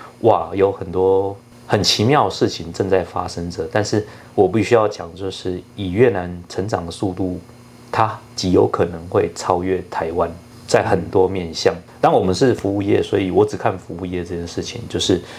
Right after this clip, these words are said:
它的服务方式，它的能给的东西，跟现在有很多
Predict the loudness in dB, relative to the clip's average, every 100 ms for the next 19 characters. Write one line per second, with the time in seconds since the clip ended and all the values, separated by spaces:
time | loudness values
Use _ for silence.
0 | -18 -18 -20 -20 -4 0 2 2 4 2
1 | 2 -2 -2 -4 -2 -2 0 2 2 0
2 | -2 -4 -10 -18 -18 -2 2 4 4 4
3 | 2 0 -2 -8 -8 -8 -10 -14 0 2
4 | 2 0 -2 0 0 -2 -2 -6 0 0
5 | 0